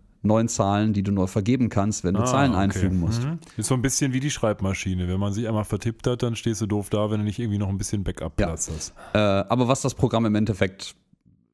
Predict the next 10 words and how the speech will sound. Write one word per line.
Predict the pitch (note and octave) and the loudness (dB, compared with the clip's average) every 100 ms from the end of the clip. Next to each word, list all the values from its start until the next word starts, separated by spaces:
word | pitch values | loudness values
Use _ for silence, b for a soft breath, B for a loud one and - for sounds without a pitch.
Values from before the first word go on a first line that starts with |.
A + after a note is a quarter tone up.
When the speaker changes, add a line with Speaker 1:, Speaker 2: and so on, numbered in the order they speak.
| _ _ _ - | _ _ _ 0
Speaker 1:
sagt, | G#2+ G2+ - | 2 2 2
ist, | G2 - - | -2 -2 -6
du | G#2+ G2+ G#2+ A2+ | -4 -2 0 0
sündigst | A#2+ B2+ B2+ B2+ - - G2 F2+ | 2 4 4 2 -6 -8 -12 -4
und | A#2 A2 G#2 G#2+ | 2 2 2 0
du | |
gehst | G2 G2 - - _ _ | 2 0 -2 -12 _ _
in | G2+ G2+ | 0 2
die | G2 | 2
Hölle. | A#2 G#2+ | 2 2